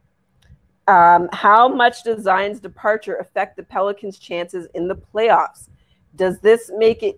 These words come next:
easier for the Blazers to make, it says the ninth seed, I'm assuming they meant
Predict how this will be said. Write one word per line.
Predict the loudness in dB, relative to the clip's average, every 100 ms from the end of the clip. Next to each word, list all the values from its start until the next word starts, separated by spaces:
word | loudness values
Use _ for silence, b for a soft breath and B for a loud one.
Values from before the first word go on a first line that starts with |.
| _
easier | -10 -8 -6 -4 -2 0 0 -2 _ _ -6
for | -2
the | -2
Blazers | -2 2 6 6 4 0 -2
to | -6 -4
make, | -2 -2 -6 _ _ _ _ -6
it | -4
says | 4 4 4
the | -2
ninth | -2 -2 -4 -8
seed, | _ -8 -4 -4
I'm | -4 -8
assuming | -6 -4 -2 -2
they | -2
meant | -2 -4